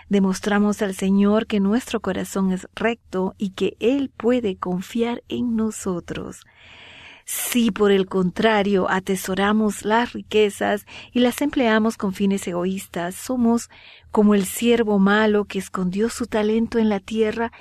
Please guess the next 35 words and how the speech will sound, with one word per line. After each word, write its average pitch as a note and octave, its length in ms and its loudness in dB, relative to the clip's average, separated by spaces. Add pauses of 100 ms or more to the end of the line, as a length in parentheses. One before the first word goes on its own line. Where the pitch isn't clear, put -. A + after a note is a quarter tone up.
(260)
y G#3 140 2
el F#3+ 100 0
Señor G#3 580 2
nos G3+ 300 0
condenará F#3 800 -2
de G3 100 0
igual F3+ 360 -4
manera. D#3+ 540 -8 (540)
Nuestro D4+ 260 0
Padre A3+ 340 2
Celestial G3 540 -4
a F#3+ 60 -2
menudo F#3+ 400 2
castiga A3 640 -4
a A3 100 2
los G#3 240 0
que G3+ 140 0
ponen A#3 540 2
las F#3+ 160 -2
riquezas G3 580 -2
en F#3 100 -2
primer F#3 380 -2
lugar. F#3 440 -6 (480)
Olvidan A3+ 500 2
a E3+ 80 -6
Dios A#3+ 500 4
y - 20 -8
se G3+ 160 -4
creen B3 300 0
superiores A3+ 800 2
o G#3 60 -2
mejores A#3+ 500 0
que G3+ 120 -2
los F3+ 180 -4
demás. - 520 -10